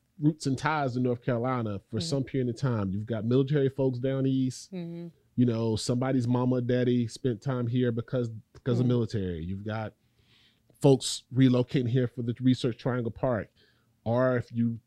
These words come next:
Speaker 1: you know, you're an engineer, you might end up this way.
Speaker 2: Mm-hmm.
Speaker 1: For years, tobacco, what have you, you might end up in Winston.
Speaker 2: Mm-hmm.
Speaker 1: If it's finance, you might end up in, sh-, like, there's so many different reasons for people to be here for however long.
Speaker 2: Mm.
Speaker 1: There's so many influences,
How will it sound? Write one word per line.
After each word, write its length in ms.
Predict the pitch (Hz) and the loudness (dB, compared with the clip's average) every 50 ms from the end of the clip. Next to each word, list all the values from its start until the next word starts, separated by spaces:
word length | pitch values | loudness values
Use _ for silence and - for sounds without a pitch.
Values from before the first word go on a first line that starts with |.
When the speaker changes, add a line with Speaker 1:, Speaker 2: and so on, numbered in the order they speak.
| _ | _
Speaker 1:
you 100 | - 110 | -4 -2
know, 120 | 101 110 110 | -2 0 2
you're 140 | 110 113 | 2 4
an 60 | 120 127 | 6 6
engineer, 280 | 127 127 131 131 131 | 6 6 4 4 4
you 120 | 127 123 123 | 2 2 0
might 180 | 123 127 113 117 | 0 0 -2 0
end 140 | 131 127 | -2 0
up 140 | 123 117 113 | -2 -2 0
this 220 | 117 135 135 - - | 0 -2 -2 -2 -4
way. 320 | 120 107 95 85 76 65 - | -4 -4 -4 -6 -10 -12 -12
Speaker 2:
Mm-hmm. 320 | 185 170 165 165 165 165 170 _ _ _ - _ _ _ _ _ - | -12 -12 -12 -12 -14 -14 -16 _ _ _ -20 _ _ _ _ _ -6
Speaker 1:
For 80 | - | -4
years, 460 | 107 104 113 131 139 143 143 131 120 | -2 0 2 4 6 6 6 4 2
tobacco, 500 | - - 131 104 120 117 123 139 - 139 | 0 -2 -2 0 0 0 0 -2 -2 -2
what 180 | 123 123 131 127 | -2 -2 -2 0
have 200 | 147 135 127 120 | 0 -2 -2 -2
you, 80 | 110 98 | -4 -4
you 60 | 104 107 | -2 -2
might 200 | 101 113 120 131 | 0 0 2 2
end 160 | 131 135 123 127 | 2 2 2 0
up 100 | 123 - | -4 -4
in 100 | 127 127 | -4 -4
Winston. 480 | 135 135 127 - - - 85 76 62 - | -2 -4 -4 -6 -10 -14 -14 -14 -12 -10
Speaker 2:
Mm-hmm. 340 | 190 175 170 170 170 170 170 - _ _ _ | -10 -8 -8 -8 -10 -10 -12 -16 _ _ _
Speaker 1:
If 60 | - | -8
it's 120 | - 107 - | -6 -6 -6
finance, 540 | - - 156 151 156 139 123 113 101 - - | -4 -2 2 2 4 2 2 -2 -4 -8 -8
you 40 | 101 | -8
might 200 | 101 101 107 117 | -6 -4 -2 -2
end 140 | 131 135 139 | 0 0 -2
up 100 | 135 - | -2 -2
in, 60 | 139 | -4
sh-, 100 | 131 - - | -4 -4 0
like, 240 | 156 156 147 135 - _ _ _ - | 2 4 4 4 2 _ _ _ -6
there's 320 | 131 120 160 160 147 - | 2 4 4 4 4 4
so 180 | - - 180 185 | 4 4 6 6
many 200 | 185 185 180 165 | 8 8 6 6
different 400 | 143 117 147 156 147 - 135 131 | 6 8 8 8 8 8 6 8
reasons 300 | 135 139 135 123 135 120 | 8 8 8 8 4 2
for 60 | 113 | 2
people 220 | - 143 139 127 | 2 4 4 4
to 60 | 113 104 | 4 4
be 200 | 104 120 143 147 | 4 6 6 6
here 180 | 147 135 120 110 | 6 6 4 2
for 120 | - 104 | 0 0
however 300 | 104 123 123 120 113 110 | 0 2 2 0 0 0
long. 440 | 104 101 120 143 143 120 104 104 95 | 0 0 0 0 0 -2 -4 -6 -8
Speaker 2:
Mm. 380 | - 165 170 165 156 156 170 165 _ _ _ - | -8 -10 -12 -12 -12 -14 -16 -20 _ _ _ 0
Speaker 1:
There's 140 | - 135 - | 2 2 2
so 160 | - - 170 156 | 4 4 6 6
many 240 | 143 151 156 151 | 8 8 8 8
influences, 600 | 185 247 - - - 98 90 - - - - - | 8 8 6 2 -2 -2 -2 -6 -12 -16 -16 -20